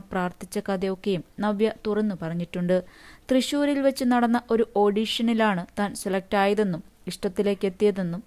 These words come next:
നവ്യ പറഞ്ഞിട്ടുണ്ട്. താൻ ആദ്യമായി ഒരു ജീൻസ് ഇടുന്നത്, പാൻസ് ഇടുന്നത്, കൂളിംഗ് ഗ്ലാസ് വെക്കുന്നതൊക്കെ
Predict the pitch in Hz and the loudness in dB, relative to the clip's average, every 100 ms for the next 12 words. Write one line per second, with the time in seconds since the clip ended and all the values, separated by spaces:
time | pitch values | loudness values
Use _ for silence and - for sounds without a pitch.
0 | 214 214 196 202 - 185 180 180 180 175 | -2 0 2 -2 0 -4 -2 -4 -4 -2
1 | 175 180 - - - - - - 269 269 | 2 0 -2 -20 -20 -20 -16 0 2 4
2 | 247 233 214 254 254 247 - 233 233 185 | 4 2 2 4 4 2 0 0 0 -4
3 | 185 208 208 214 226 226 220 180 180 - | -6 -2 -2 -2 -2 0 0 -2 -4 -6
4 | 190 190 196 - 233 208 208 170 151 - | -2 0 -2 -2 0 2 0 -2 -6 -4
5 | 202 202 202 208 214 214 202 202 214 202 | 2 2 2 2 0 0 -2 -6 -4 -2
6 | 196 185 - | -2 -2 -2